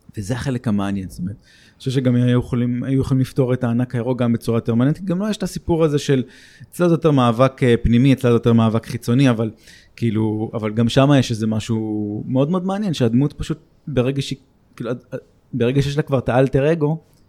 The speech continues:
היא כבר לא רוצה להיות הדמות ה-, הדמות שהיא, באמת. ו-,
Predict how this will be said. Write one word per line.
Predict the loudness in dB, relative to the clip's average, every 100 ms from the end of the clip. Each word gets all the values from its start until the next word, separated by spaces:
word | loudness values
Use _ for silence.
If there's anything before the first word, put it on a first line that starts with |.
| _ -10
היא | -4
כבר | 2
לא | 4
רוצה | 4 4 0
להיות | 0 -2 -4
הדמות | -6 -6 -6 -8
ה-, | -8 -10 -14 -16 -20 _ _ _ _ _ _
הדמות | -8 0 2 2
שהיא, | 2 4 4 4
באמת. | -2 -2 0 0 -2 -12 _ _ _
ו-, | -12 -2